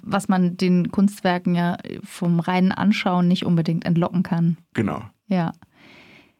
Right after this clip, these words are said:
Speaker 1: Wir haben, glaub ich, nur einen ganz kleinen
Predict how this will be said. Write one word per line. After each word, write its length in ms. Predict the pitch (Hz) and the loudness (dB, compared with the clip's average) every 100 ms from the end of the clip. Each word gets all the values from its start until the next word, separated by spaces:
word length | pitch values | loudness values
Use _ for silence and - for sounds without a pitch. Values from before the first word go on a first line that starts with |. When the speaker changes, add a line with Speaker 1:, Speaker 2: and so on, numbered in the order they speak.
| _ _ _ _ _ _ _ _ _ _ | _ _ _ _ _ _ _ _ _ _
Speaker 1:
Wir 160 | - 190 | -2 0
haben, 320 | 196 220 - _ _ _ _ _ _ - | 4 2 2 _ _ _ _ _ _ -4
glaub 240 | 170 185 | -2 0
ich, 100 | 226 | 2
nur 100 | 214 | 2
einen 140 | 180 | 2
ganz 320 | 175 175 202 - | 2 4 2 0
kleinen 680 | - 165 170 160 160 160 | -2 2 2 4 2 0